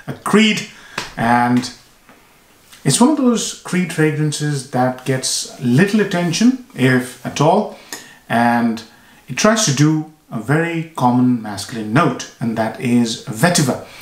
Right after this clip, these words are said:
original vetiver. I've got a decant, five M L decant. As you can see, I've used more than half of it because I've been really enjoying this fragrance lately, and I've really enjoyed this fragrance. I've been testing it thoroughly,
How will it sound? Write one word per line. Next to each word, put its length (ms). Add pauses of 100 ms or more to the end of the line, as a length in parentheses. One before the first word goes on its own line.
(460)
original 440
vetiver. 400 (1120)
I've 120
got 160
a 20
decant, 540 (420)
five 340
M 140
L 80
decant. 560
As 140
you 40
can 160
see, 220
I've 180
used 220
more 140
than 100
half 300
of 100
it 240 (320)
because 260
I've 120
been 160
really 460
enjoying 420
this 160
fragrance 400
lately, 460 (300)
and 540 (220)
I've 320
really 260
enjoyed 420
this 140
fragrance. 400
I've 140
been 160
testing 340
it 300
thoroughly, 420